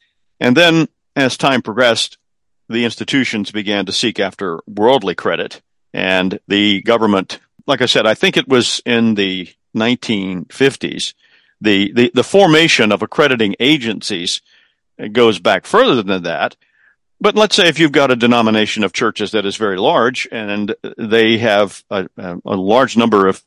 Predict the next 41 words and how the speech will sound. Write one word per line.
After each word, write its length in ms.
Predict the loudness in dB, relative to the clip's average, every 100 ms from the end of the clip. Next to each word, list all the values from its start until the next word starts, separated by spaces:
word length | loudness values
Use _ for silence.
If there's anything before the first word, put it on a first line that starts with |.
| _ -20 -20 _ 2
men 200 | 2 4
who 140 | 4
want 180 | 4 2
to 60 | 0
study 280 | 0 0
for 120 | 0 0
the 80 |
ministry, 420 | 2 2 0 -2 0
well, 160 | 2
they 100 | 4
may 160 | 4 4
find 300 | 2 2 2
it 100 | -2
helpful 380 | -2 -2 -4 -8
to 260 | -6 -6
establish 600 | -6 0 0 2 -2 -4 -4
regional 420 | 0 0 0 -4
campuses 640 | -2 -2 -2 -6 -6 -4
of 180 | -4 -6 _ _ _
theological 600 | 0 2 4 2 0 -6
training 380 | -4 -2 0 -2
institutes 600 | -4 -8 -8 -8 -8 -12 -16 _ _ -2
and 160 | 2 4
then 220 | 2 0
establishing 640 | -2 0 0 2 0 0 -2
some 220 | -2 -2
sort 240 | -2 -2
of 140 | -4 -4
committee 400 | 0 0 0 -2
or 100 | -4
body 460 | -2 -2 -4 -10 _ _ _ _
that 180 | -4 -2
would 140 | -2
make 180 | -4 -6
sure 240 | -4 -2 -2
that 160 | -4
each 220 | -6 -6 -6
of 100 | -4
those 200 | -6 -4
campuses 640 | -6 -6 -10 -10 -10 -10 -14 _ _ -10
had 360 | -2 0 0